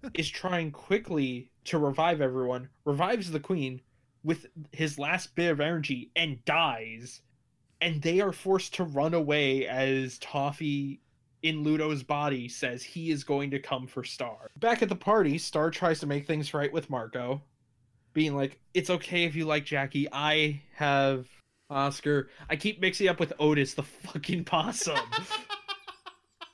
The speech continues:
Speaker 1: Uh.
Speaker 2: "I have Oscar.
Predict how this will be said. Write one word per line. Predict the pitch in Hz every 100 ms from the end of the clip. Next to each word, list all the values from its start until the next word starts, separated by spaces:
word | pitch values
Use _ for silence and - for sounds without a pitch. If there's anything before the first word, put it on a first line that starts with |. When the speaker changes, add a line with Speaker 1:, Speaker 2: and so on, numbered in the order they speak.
| 349 - _ _ 262 240 220 214
Speaker 1:
Uh. | 185 170 160 _ _ _ - - _ _ _ _ _ _ _ _ _ _ _ _ _ _ - - 170 - - -
Speaker 2:
"I | 180 180
have | 180 175
Oscar. | 170 - 170 156